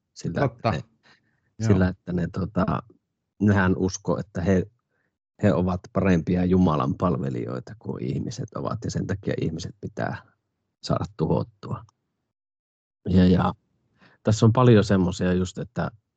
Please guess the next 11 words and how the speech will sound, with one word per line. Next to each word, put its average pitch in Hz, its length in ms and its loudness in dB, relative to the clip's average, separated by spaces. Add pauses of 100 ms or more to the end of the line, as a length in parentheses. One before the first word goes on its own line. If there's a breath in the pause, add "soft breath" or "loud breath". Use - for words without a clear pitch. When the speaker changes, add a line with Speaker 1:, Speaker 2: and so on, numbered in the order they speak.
(200)
Speaker 1:
koko 107 220 -2
ajan 90 240 2
ollaan 90 320 -2
harmaalla 76 560 -2
alueella, 71 420 -12
eikä 71 220 -14
mennä 78 260 -10
niinku - 280 -14
mustaan - 460 -10
ja - 120 -12 (300)
valkoiseen - 460 -8